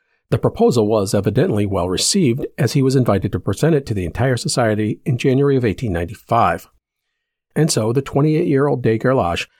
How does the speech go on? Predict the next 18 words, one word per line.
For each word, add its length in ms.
went 180
before 300
the 80
society 640
and 120
laid 200
out 140
his 120
idea. 560
It 140
was 160
a 60
voyage 360
of 120
science, 400
he 100
told 240
them. 240